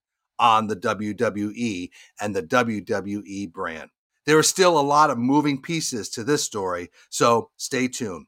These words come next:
Let's move on. Another good sign for women's sports and another big name investor feeling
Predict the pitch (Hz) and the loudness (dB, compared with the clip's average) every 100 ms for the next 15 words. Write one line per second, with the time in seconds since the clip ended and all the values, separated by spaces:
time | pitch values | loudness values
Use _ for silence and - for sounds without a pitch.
0 | _ _ _ _ _ 151 147 143 156 147 | _ _ _ _ _ -2 0 2 4 4
1 | 131 139 147 139 151 185 208 160 170 - | 4 -2 -4 0 2 4 4 2 -4 -2
2 | 165 156 147 131 127 120 147 127 - 135 | 0 0 0 -2 -2 0 -2 -2 -6 -2
3 | 147 156 - 160 160 151 143 185 285 247 | 0 0 -2 0 0 0 2 2 0 0
4 | 233 190 185 185 196 180 156 196 - 147 | -2 -2 -4 -4 -4 -6 -4 -6 -4 -6
5 | 147 170 185 202 165 | -4 -4 -2 -2 -4